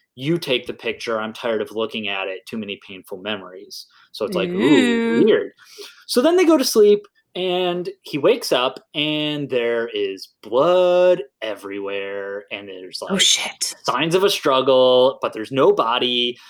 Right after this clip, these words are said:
Speaker 1: So then there's a knock on the door, and the guy checks his dresser, and there's, uh, a dresser drawer, and there's a gun, a single revolver, and then he opens it up, and there's a single bullet in it, but it hasn't been fired. So he's like, "Shit, I don't know what to do." So he puts the gun away,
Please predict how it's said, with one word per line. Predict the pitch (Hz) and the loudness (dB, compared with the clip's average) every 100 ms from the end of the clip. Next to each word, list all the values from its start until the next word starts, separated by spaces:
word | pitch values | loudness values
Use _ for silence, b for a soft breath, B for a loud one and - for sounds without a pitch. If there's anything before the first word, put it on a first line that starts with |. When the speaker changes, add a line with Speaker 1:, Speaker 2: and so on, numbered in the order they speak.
| B | B
Speaker 1:
So | - 147 | -4 0
then | 135 131 | 2 0
there's | 117 110 | -4 -8
a | |
knock | 104 123 170 180 | -8 -4 -4 -4
on | 196 | -2
the | 202 | -2
door, | 139 127 127 127 127 123 B B - | 0 2 4 4 2 0 B B -12
and | 110 107 107 | -8 -6 -8
the | 107 | -8
guy | - 107 | -10 -8
checks | 139 - 147 - - - | -8 -6 -8 -8 -12 -12
his | 143 156 151 | -6 -6 -6
dresser, | - 156 135 - 120 120 139 - | -6 -4 -4 -2 -2 -2 -4 -10
and | 117 110 | -10 -6
there's, | 107 101 104 - 151 | -4 -4 -6 -12 -14
uh, | 113 98 95 92 98 - _ _ _ - | -10 -10 -10 -14 -16 -20 _ _ _ -10
a | 107 | -10
dresser | 110 110 143 | -6 -4 -4
drawer, | 127 117 113 | -2 0 0
and | 107 | -2
there's | 110 | -4
a | 113 | -6
gun, | 98 135 120 98 95 | -6 0 0 -2 -8
a | |
single | 95 - 127 127 123 | -8 -6 -2 -2 2
revolver, | 131 120 104 107 113 113 - | 2 2 0 2 0 0 -2
and | 120 | -8
then | 104 | -8
he | 113 | 0
opens | 135 147 139 | 0 2 0
it | 131 | 0
up, | 107 - | 0 -2
and | 107 | -6
there's | 104 101 | -6 -8
a | |
single | - 135 123 123 | -6 -6 -2 -4
bullet | - 101 104 107 | -2 -4 -4 -6
in | 98 | -12
it, | 98 - | -14 -12
but | 101 | -10
it | 95 | -6
hasn't | 110 117 131 | -4 -4 -2
been | 139 | -2
fired. | - 101 101 101 B B B | 0 -4 -2 -4 B B B
So | - 95 | -10 -4
he's | 135 113 | -4 -4
like, | 104 - | -8 -6
"Shit, | - 113 98 | -4 -4 -4
I | 117 | -4
don't | 127 | -2
know | |
what | 113 | -2
to | 110 | -4
do." | 107 98 | -8 -6
So | - | -4
he | 113 | -2
puts | 160 156 | -2 -4
the | - | -2
gun | 143 131 | 0 2
away, | 127 127 123 | 2 2 2